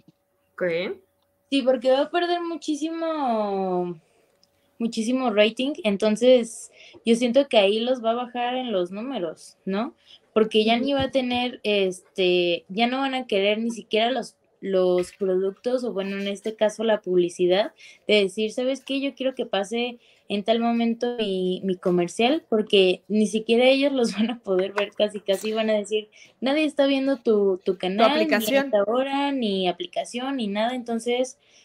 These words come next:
Speaker 2: no te vamos a patrocinar". Entonces siento que de ahí van a estar moviéndose poco a poco y esperemos que, que sea más fácil este acceso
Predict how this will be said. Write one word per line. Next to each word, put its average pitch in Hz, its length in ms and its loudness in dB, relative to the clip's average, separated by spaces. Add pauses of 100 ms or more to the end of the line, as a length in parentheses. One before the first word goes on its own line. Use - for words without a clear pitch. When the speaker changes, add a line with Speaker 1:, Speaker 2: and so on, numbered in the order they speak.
Speaker 2:
no 240 120 2
te 254 80 6
vamos 240 240 2
a 214 80 -4
patrocinar". 175 640 -4 (380)
Entonces 233 440 0
siento 254 280 -2
que 233 120 2
de 196 100 4
ahí 214 320 0
van 208 300 -2
a - 20 2
estar 202 420 -2
moviéndose 196 600 -2
poco 180 240 -6
a 185 100 -4
poco 202 400 -4
y 190 380 -10
esperemos 185 840 0 (600)
que, 185 400 2
que 185 140 -4
sea 190 160 -6
más 185 280 -4
fácil 196 520 -2
este 175 320 -4
acceso 175 540 -4